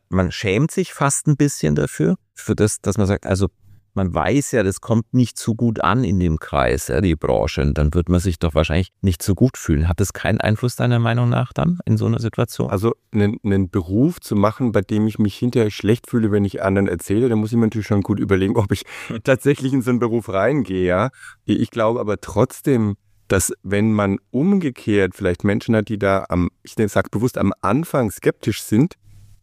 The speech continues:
Speaker 2: ein Riesenpotenzial, die zu gewinnen, weil es gibt ja Gründe, warum man dann bei diesem Arbeitgeber ist, warum man in einer Branche ist. Und wenn ich das anderen erklären kann, vielleicht sogar mit der eigenen Begeisterung, mit der eigenen Glaubwürdigkeit, dann erzeuge ich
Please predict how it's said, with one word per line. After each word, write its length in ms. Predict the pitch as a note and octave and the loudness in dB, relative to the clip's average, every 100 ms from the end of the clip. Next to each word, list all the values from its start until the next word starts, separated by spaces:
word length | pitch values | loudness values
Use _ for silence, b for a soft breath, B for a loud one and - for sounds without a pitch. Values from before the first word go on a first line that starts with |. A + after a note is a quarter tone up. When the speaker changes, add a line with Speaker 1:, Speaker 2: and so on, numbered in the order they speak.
| - | -8
Speaker 2:
ein 100 | G#2+ | -4
Riesenpotenzial, 1160 | G#2 D#3+ F#3+ D#3+ C3 A2+ G#2+ F#2+ - C#3+ A2+ A#2+ | -2 -2 0 -2 0 0 0 -2 -2 0 2 0
die 140 | A#2+ | -4
zu 160 | - A2 | -4 -4
gewinnen, 420 | G#2+ D#3 E3+ A2+ | 0 0 2 2
weil 140 | G#2 | 2
es 100 | G#2+ | 0
gibt 220 | - - - | -6 -4 2
ja 120 | B2 | 0
Gründe, 480 | - A2 A2+ G#2+ G2 | 2 0 2 0 -2
warum 220 | F#2 G2 | -2 0
man 140 | G2 | 2
dann 160 | F2+ E2+ | 2 0
bei 80 | F2+ | -2
diesem 260 | F2 F#2+ | 0 -2
Arbeitgeber 640 | - D#2+ F2 - F2+ F#2+ E2 | 0 0 0 -2 -2 0 0
ist, 160 | D#2 | 0
warum 200 | F#2+ G2 | -4 0
man 100 | A#2 | 0
in 140 | A2 F#2+ | 0 0
einer 200 | F2 E2+ | 0 -2
Branche 400 | - E2+ E2+ - | -2 -4 -2 0
ist. 220 | D2+ - b | -2 -4 b
Und 80 | G#2 | -2
wenn 60 | |
ich 60 | G#2 | 0
das 180 | G2+ - | -2 -4
anderen 380 | - A2 A#2 | -2 0 2
erklären 580 | F2+ F2+ - A2+ D3+ F#3+ | 0 -4 -2 0 0 -2
kann, 240 | - A#2 G2+ | -2 -2 -2
vielleicht 440 | A2+ A2 D#3 G3 | 0 2 0 -2
sogar 220 | D3 C3+ | -4 0
mit 160 | C3+ B2+ | 0 0
der 140 | A2 | 0
eigenen 300 | G#2 A2+ A2 | 0 0 0
Begeisterung, 640 | G#2 - A2+ E3+ - C3 A#2 | 0 0 0 0 0 0 2
mit 100 | G#2+ | 2
der 120 | E2+ | 0
eigenen 240 | G2+ G2 | 0 0
Glaubwürdigkeit, 760 | F#2+ A#2+ - A#2 G2 - A#2 - _ | 0 0 0 -2 -2 0 -2 -2 _
dann 220 | - G2+ A2 - | -2 0 0 -2
erzeuge 520 | F2+ - A2 B2+ - | -4 -2 2 2 0
ich 120 | G#2 | -10